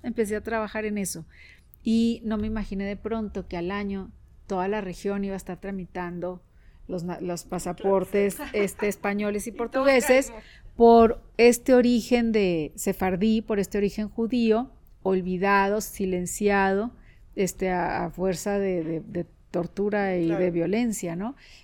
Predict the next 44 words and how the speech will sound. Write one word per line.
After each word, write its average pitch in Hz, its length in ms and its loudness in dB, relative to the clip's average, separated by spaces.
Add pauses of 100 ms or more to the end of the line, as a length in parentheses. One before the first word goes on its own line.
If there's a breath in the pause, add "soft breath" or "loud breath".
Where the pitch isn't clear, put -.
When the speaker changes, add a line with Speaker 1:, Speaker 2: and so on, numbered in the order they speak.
Speaker 1:
Pero 202 200 0
que 208 100 -6
resulta 240 800 -2 (800 loud breath)
que 185 160 -2
venía 185 360 -2
ahora 208 300 -4
sí 208 140 -2
a 202 40 0
explicarnos 196 640 -6
muchas 196 360 -8
cosas 165 520 -10 (180)
que - 120 -12
hacemos 165 720 -10
y 180 100 -4
Speaker 2:
¿Y 170 80 -4
cómo 247 240 -4
se 349 120 -6
Speaker 1:
decimos. - 20 -8
Speaker 2:
ponen 277 280 -4
las 285 160 -8
cosas 262 340 -12
que 269 120 -14
tu 247 160 -18
libro 233 280 -12
se 254 120 -12
tiene 233 280 -16
que 240 120 -16
publicar 233 420 -14
en 226 60 -12
ese 226 160 -16
momento? 233 460 -16
Porque 226 240 -16
ahorita 220 340 -14
muchos 254 320 -14
lo 262 80 -14
entendemos 220 720 -14
y 226 100 -18
sabemos 214 420 -14
quién 254 180 -16
está 226 420 -12
en 214 120 -20
el 208 120 -18
mapa 226 540 -12
por, 202 260 -16